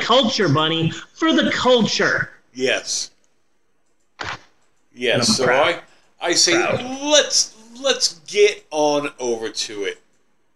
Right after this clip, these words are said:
Speaker 2: So
Speaker 1: Absolutely.
Speaker 2: for this week, this is Bunny Williams
Speaker 1: Hmm.
Speaker 2: saying,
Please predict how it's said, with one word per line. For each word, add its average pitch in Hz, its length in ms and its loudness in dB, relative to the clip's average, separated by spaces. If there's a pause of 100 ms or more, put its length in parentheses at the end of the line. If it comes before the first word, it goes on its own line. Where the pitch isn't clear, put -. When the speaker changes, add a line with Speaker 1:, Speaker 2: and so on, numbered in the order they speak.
(1000)
Speaker 2:
So 147 580 4
Speaker 1:
Absolutely. 123 720 0 (800)
Speaker 2:
for 139 420 0
this 175 340 0
week, 277 440 -2 (840)
this 117 280 -6
is 117 160 -10
Bunny 165 400 -4
Williams 220 580 2
Speaker 1:
Hmm. 220 60 2
Speaker 2:
saying, 135 500 0